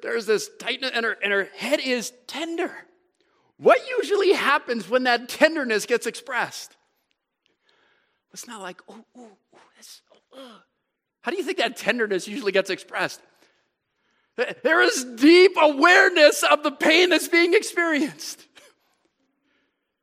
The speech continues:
Peter says, "May one of the qualities that permeate your life in experiencing the good life, may it be tenderness."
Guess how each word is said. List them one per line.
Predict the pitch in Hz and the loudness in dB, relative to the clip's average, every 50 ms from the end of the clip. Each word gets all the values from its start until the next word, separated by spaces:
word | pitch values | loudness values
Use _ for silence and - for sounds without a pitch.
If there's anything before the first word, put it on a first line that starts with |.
| _ _ _ _ _ _ _ _ _ _ _ _ _ - | _ _ _ _ _ _ _ _ _ _ _ _ _ -6
Peter | - 269 302 302 269 226 | 0 2 2 2 2 -2
says, | - - - 254 226 208 202 190 180 165 - - - _ _ _ _ | -6 -6 -4 -2 -2 -2 -2 -4 -6 -10 -14 -18 -20 _ _ _ _
"May | 175 196 202 | 2 2 2
one | 214 175 175 208 254 294 | 2 2 0 2 2 2
of | 311 302 | 2 2
the | - - | 0 -4
qualities | - - - 254 269 262 269 262 247 233 214 208 202 - | -4 -4 0 2 4 6 6 6 4 2 2 -2 -2 0
that | 220 202 - - | 0 0 0 -2
permeate | - - 254 285 285 285 302 302 294 269 | -4 -2 -2 0 2 2 0 0 0 0
your | 247 240 214 | 0 0 0
life | 220 233 240 240 226 220 214 - - - | 0 0 2 2 2 2 0 -2 -10 -6
in | 220 214 202 - - - | -6 -6 -6 -8 -6 -6
experiencing | 214 - - - - 294 302 330 330 - 311 294 294 | -6 -6 -8 -10 -8 -4 -4 -4 -4 -4 -6 -4 -4
the | 277 247 | -4 -4
good | 233 233 254 269 | 0 2 2 2
life, | 277 285 285 294 311 330 302 - - _ _ _ _ _ _ _ _ _ | 2 -2 -2 -2 -4 -4 -8 -18 -20 _ _ _ _ _ _ _ _ _
may | 180 226 277 | -2 -2 -2
it | 269 - | -2 -2
be | 254 220 175 | -6 -10 -10
tenderness." | - - - 180 175 165 151 139 127 117 113 - - - - - - | -10 -6 -6 -6 -4 -4 -6 -6 -6 -10 -16 -20 -20 -20 -20 -20 -20